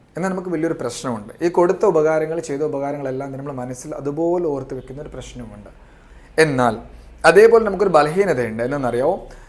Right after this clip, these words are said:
നമ്മൾ എന്തൊക്കെ ഉപകാരങ്ങൾ നമ്മൾ സ്വീകരിച്ചിട്ടുണ്ടോ അതെല്ലാം നമ്മളത് മറന്നുപോവുകയും ചെയ്യും. ഇതെല്ലാവരുടെയും ഒരു പ്രശ്നമാണ്. അതുകൊണ്ട് നമ്മൾ ഈ പറയുന്നൊരു കാര്യം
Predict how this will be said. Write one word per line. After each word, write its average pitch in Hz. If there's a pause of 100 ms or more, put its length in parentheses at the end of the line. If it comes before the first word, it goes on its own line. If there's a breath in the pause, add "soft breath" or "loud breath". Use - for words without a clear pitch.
(120)
നമ്മൾ 196
എന്തൊക്കെ 214
ഉപകാരങ്ങൾ 185
നമ്മൾ 165
സ്വീകരിച്ചിട്ടുണ്ടോ 156
അതെല്ലാം 147
നമ്മളത് 127
മറന്നുപോവുകയും 117
ചെയ്യും. - (160)
ഇതെല്ലാവരുടെയും 190
ഒരു 143
പ്രശ്നമാണ്. 113 (420 loud breath)
അതുകൊണ്ട് 233
നമ്മൾ 202 (320)
ഈ 226
പറയുന്നൊരു 180
കാര്യം 151